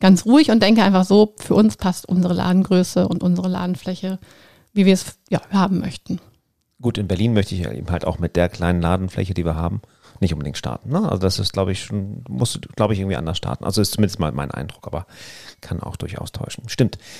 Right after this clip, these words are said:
Speaker 2: ganz, ganz wichtiger Punkt, die Immobilie, hatten wir auch schon drüber gesprochen. Ja, ähm,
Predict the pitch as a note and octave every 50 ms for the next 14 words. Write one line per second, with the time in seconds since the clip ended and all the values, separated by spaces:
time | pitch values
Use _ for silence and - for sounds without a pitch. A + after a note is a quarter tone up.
0 | - - - B2 B2+ - B2+ G#2 - A2+ G#2 - G#2+ - F2+ - - A#2+ A2 -
1 | - F2 F2 - - - E2+ E2 D#2+ - - G2 F#2+ G2+ G2+ F2+ E2+ D#2+ - -
2 | D#2 - - - - - - F2 F2+ - _ _ _ - - - _ - - -
3 | - - - B2+ B2+ - - - - - - - G#2 _ _ - - - - -
4 | _ - E3+ - - - - - - E4 - A#2+ A2+ A2 A2 G#2+ G#2+ G#2+